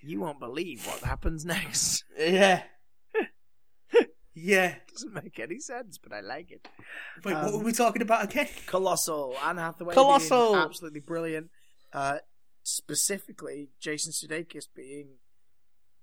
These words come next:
Speaker 1: kind of fucking terrifying.
Speaker 2: Yeah. Yeah, yeah. It's, it, it is not the movie that you expect it to be going in, and it's all the better for it.
Speaker 1: Yeah.
Speaker 2: And I, I don't want to say too much more than that, just because they just go, s-,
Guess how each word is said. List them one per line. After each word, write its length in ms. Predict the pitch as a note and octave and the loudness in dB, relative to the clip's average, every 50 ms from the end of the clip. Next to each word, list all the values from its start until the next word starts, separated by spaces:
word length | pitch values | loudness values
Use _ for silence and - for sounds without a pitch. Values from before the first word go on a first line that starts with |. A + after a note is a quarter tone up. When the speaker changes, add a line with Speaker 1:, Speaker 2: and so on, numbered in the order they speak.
| - - - | -20 -20 -14
Speaker 1:
kind 260 | - D#3 - E4 B3+ | -12 -10 -10 -10 -10
of 60 | - | -12
fucking 420 | - - - F3 F#3 - - - - | -14 -14 -16 -16 -16 -16 -16 -16 -16
terrifying. 520 | - D#3 G3 A3 - - - - - - - - - - - - - - - - - - - - | -14 -14 -12 -12 -12 -14 -12 -12 -14 -14 -14 -18 -20 -20 -20 -20 -20 -20 -20 -20 -20 -20 -20 -20
Speaker 2:
Yeah. 320 | B2+ - A2 A2+ A#2 - - - - - - - - - - | -10 -4 0 0 2 0 -2 -8 -18 -20 -20 -20 -20 -20 -10
Yeah, 260 | G#2+ G#2+ A2+ A2+ A2 | -6 -4 -2 -2 -2
yeah. 180 | G#2+ A2 A2 G2 | -2 -4 -4 -4
It's, 320 | D3 - G2 - - - - - - - - - - - | -4 -6 -4 -4 -8 -8 -8 -10 -20 -20 -20 -20 2 4
it, 200 | F3+ F3 E3+ - - - - - - - - - - - - - - - | 4 4 4 2 -6 -18 -20 -20 -20 -20 -20 -20 -20 -20 -20 -20 -10 -4
it 40 | D3+ | -4
is 260 | D3 C#3 C#3 C3 B2+ C3+ | -2 -2 -2 -6 -6 -4
not 260 | D3+ F3+ F#3 E3+ D#3 | 0 2 2 2 0
the 80 | E3 E3 | -4 -8
movie 280 | E3+ E3+ E3 E3 E3 C#3+ D3+ | -6 -4 -4 -4 -4 -2 -2
that 260 | C#3+ C3 C3 C3 - - - - - - - - - | 0 0 -2 -2 -6 -18 -20 -20 -20 -20 -20 -18 -12
you 120 | C3+ C#3+ | -8 -8
expect 380 | C#3 B2+ - - D#3+ C#3 - - | -6 -6 -4 -4 -4 -4 -4 -8
it 80 | B2+ A#2 | -12 -12
to 60 | - B2+ | -12 -8
be 360 | A#2+ A#2 A2+ A2 G#2+ G#2 - - | -6 -4 -4 -4 -8 -12 -6 -4
going 240 | A#2+ A#2+ A#2+ A#2 A#2+ | -4 -4 -4 -4 -6
in, 240 | A#2 A2+ A2 G#2 - - - - | -8 -8 -10 -14 -20 -20 -14 -12
and 120 | G2+ A#2 A#2+ | -10 -10 -10
it's 160 | G2 - - | -10 -8 -6
all 120 | C3+ B2+ | -6 -6
the 80 | A#2+ A#2 | -6 -4
better 220 | B2 A2+ G2+ - | -6 -4 -4 -6
for 340 | - - A2 G#2+ G2+ G2 F#2+ | -10 -10 -8 -6 -6 -6 -6
it. 100 | F2 - - - - | -8 -10 -16 -20 -16
Speaker 1:
Yeah. 220 | B2 A#2+ G#2 E2+ - | -14 -12 -12 -6 -2
Speaker 2:
And 100 | B2+ C#3 | 0 0
I, 120 | C#3+ C3+ C#3 | 0 0 2
I 40 | D3+ | 2
don't 100 | F#3 F3+ | 2 2
want 100 | F3 E3 | 2 0
to 40 | |
say 100 | - D3+ | -2 -4
too 100 | C3+ - | -4 -4
much 140 | D#3 C3+ B2+ | -8 -8 -6
more 160 | C#3+ C3 B2+ | -4 -4 -4
than 100 | A#2 A#2 | -4 -4
that, 160 | A2+ A2+ G#2+ G#2 | -6 -6 -6 -6
just 140 | G#2+ G#2 | -10 -14
because 300 | - - - A#2+ A2+ - | -16 -10 -8 -8 -8 -8
they 100 | - F3+ | -12 -14
just 240 | F#3+ G3+ - - - | -14 -12 -14 -12 -8
go, 100 | - F#3+ | -6 -6
s-, 160 | F3+ - - | -6 -6 -10